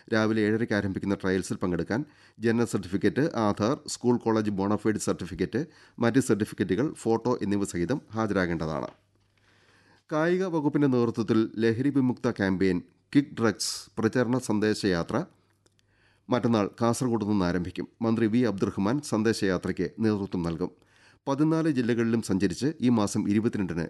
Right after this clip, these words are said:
എറണാകുളത്ത് ക്യാമ്പയിൻ സമാപിക്കും. എല്ലാ ജില്ലയിലും ലഹരിവിരുദ്ധ സന്ദേശം പ്രചരിപ്പിക്കുന്ന മിനി മാരത്തൺ, വാക്കത്തൺ തുടങ്ങിയ പരിപാടികളാണ് ക്യാമ്പയിനിൽ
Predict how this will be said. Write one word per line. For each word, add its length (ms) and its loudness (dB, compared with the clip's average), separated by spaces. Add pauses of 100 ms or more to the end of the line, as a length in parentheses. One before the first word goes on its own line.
എറണാകുളത്ത് 540 -2
ക്യാമ്പയിൻ 400 -2
സമാപിക്കും. 540 -4 (520)
എല്ലാ 200 0
ജില്ലയിലും 460 0
ലഹരിവിരുദ്ധ 520 2
സന്ദേശം 440 0
പ്രചരിപ്പിക്കുന്ന 720 0
മിനി 220 2
മാരത്തൺ, 420 -2 (320)
വാക്കത്തൺ 480 0
തുടങ്ങിയ 340 0
പരിപാടികളാണ് 720 -2
ക്യാമ്പയിനിൽ 540 -2